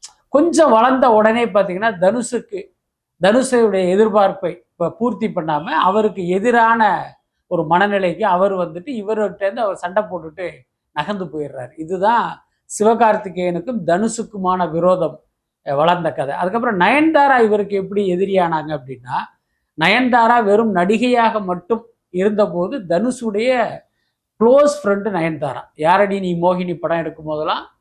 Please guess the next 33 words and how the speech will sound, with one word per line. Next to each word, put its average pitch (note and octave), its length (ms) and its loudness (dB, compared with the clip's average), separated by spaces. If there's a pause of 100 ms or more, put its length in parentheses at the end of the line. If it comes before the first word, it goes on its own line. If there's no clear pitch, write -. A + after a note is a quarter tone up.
(340)
தனுஷும் A3 400 0
நயன்தாரா F3+ 480 0
பார்த்தீங்கன்னா F3 420 -4
அவ்வளோ F3 320 0
க்ளோஸா F3 320 0
இருந்தாங்க. C3+ 440 -8 (640)
அந்த A3 320 2
மாதிரி B3+ 340 2
காலகட்டத்துல F#3+ 640 0
தான், A#3 340 -6 (600)
ஆஹ், D#3+ 380 2
தனுஷுடைய A3+ 720 2 (200)
நிறுவனத்துல A#3+ 720 2 (260)
பட A3+ 220 2
வாய்ப்பு A#3 420 0
கேட்டு, F3+ 320 -6
இயக்குவதற்கு F#3+ 640 -2
பட F3 220 -2
வாய்ப்பு F#3+ 340 -2
கேட்டு E3+ 200 -6
விக்னேஷ் F3+ 320 -8
சிவன் D#3+ 360 -10
வராரு. D#3 440 -2 (460)
அந்த G3+ 240 0
விக்னேஷ் A3+ 400 2
சிவனை A#3 640 -2
நயன்தாராவிடம் A3 920 2
கதை G3+ 320 -6
சொல்ல G#3+ 280 -6
அனுப்பி G#3 380 -4
வச்சதே G#3 360 -4
தனுஷ் D#3 320 -6
தான். - 140 -20